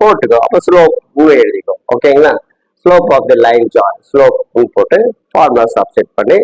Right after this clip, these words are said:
டைரக்டா அதுல சப்ஸ்டிட்யூட், ஸ்லோப்ன்ற ஃபார்முலா வந்தா ஒய் டூ மைனஸ் ஒய் ஒன் டிவைட் பை எக்ஸ் டூ மைனஸ் எக்ஸ் ஒன்னு எழுதிடுங்க. அதுக்கே நம்மளுக்கு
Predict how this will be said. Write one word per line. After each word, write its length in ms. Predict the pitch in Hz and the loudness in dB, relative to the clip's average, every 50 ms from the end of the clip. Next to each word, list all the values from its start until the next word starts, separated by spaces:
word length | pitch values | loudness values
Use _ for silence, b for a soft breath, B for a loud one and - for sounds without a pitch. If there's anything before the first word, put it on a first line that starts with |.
| - - | -2 -2
டைரக்டா 360 | 135 131 123 120 117 - 139 123 | 0 0 0 0 -2 -2 -2 -2
அதுல 180 | 107 101 - 139 165 - | -2 -2 -2 -4 -4 -4
சப்ஸ்டிட்யூட், 320 | - 110 - - 113 - - | -6 -8 -4 -4 -6 -4 -4
ஸ்லோப்ன்ற 520 | - 120 127 139 147 147 - 143 135 139 131 - | -2 0 0 0 0 0 -2 -2 -2 -2 -2 0
ஃபார்முலா 280 | 127 123 127 143 147 143 135 | 0 0 0 2 0 0 0
வந்தா 160 | 131 135 143 170 170 147 | 2 2 2 2 4 4
ஒய் 160 | 135 135 143 - | 2 2 0 0
டூ 80 | - 175 175 170 | 0 0 0 0
மைனஸ் 300 | 165 160 156 165 160 156 151 147 | 0 0 2 2 2 2 2 2
ஒய் 140 | 143 139 139 | 0 0 -2
ஒன் 100 | 147 143 135 | -2 -2 -2
டிவைட் 160 | 135 135 - 151 | -4 -2 0 0
பை 60 | 160 160 139 | 2 2 0
எக்ஸ் 160 | 127 _ - | 0 _ -2
டூ 60 | 151 139 135 | -2 -2 0
மைனஸ் 260 | 131 131 131 131 131 - 113 | 0 0 0 0 0 0 -2
எக்ஸ் 180 | 104 _ - 120 | -2 _ -2 -2
ஒன்னு 140 | 120 120 131 131 123 107 | 0 2 2 2 2 0
எழுதிடுங்க. 360 | 101 107 117 - - - - _ _ _ _ _ _ _ _ _ - 113 | 0 -2 -4 -4 -4 -6 -8 _ _ _ _ _ _ _ _ _ -4 -2
அதுக்கே 280 | 113 120 131 135 156 165 | -2 0 0 0 2 2
நம்மளுக்கு 320 | 156 147 139 143 139 180 | 2 2 0 0 2 2